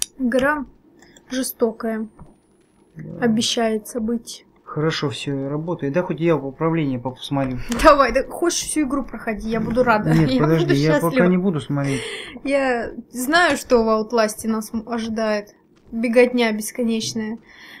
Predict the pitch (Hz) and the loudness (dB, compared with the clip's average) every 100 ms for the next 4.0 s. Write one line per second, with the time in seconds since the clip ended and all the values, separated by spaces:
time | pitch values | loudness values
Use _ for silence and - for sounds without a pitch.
0 | - 226 226 233 233 233 220 220 143 165 | -10 -4 -4 -2 0 2 2 2 4 6
1 | 190 170 175 165 165 156 160 156 143 - | 6 6 6 6 6 6 4 4 0 2
2 | 160 143 156 175 151 147 131 123 117 _ | 2 2 -2 -2 0 2 0 -2 -8 _
3 | _ _ _ _ _ _ _ - 147 180 | _ _ _ _ _ _ _ -4 -2 -2